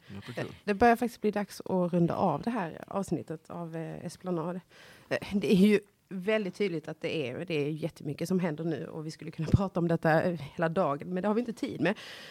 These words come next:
Speaker 2: Eh, och det är mycket som kommer påverka vårt sätt, hur vi kommer att resa framöver. Så jag tänkte att, eh, jag skulle ge er en sista fråga.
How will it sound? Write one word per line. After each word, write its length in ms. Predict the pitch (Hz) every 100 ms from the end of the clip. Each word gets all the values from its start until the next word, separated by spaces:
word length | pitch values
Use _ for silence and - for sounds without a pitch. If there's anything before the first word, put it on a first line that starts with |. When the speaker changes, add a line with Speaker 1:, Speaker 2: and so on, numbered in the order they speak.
| - -
Speaker 2:
Eh, 180 | 190 160
och 120 | -
det 60 | 185
är 40 |
mycket 280 | 196 196 196
som 120 | 185
kommer 180 | 175 170
påverka 640 | - 202 208 165 156 -
vårt 220 | 165 160
sätt, 460 | - 254 175 - - -
hur 100 | 220
vi 120 | 233
kommer 240 | 240 214
att 100 | 202
resa 340 | 202 247 - -
framöver. 460 | 202 240 - - - - - - - _
Så 80 | -
jag 40 |
tänkte 240 | 269 262 233
att, 160 | -
eh, 100 | 208
jag 120 | 214
skulle 220 | 214 220 233
ge 100 | 202
er 100 | 180
en 100 | 202
sista 280 | 233 226 196
fråga. 460 | 220 240 208 196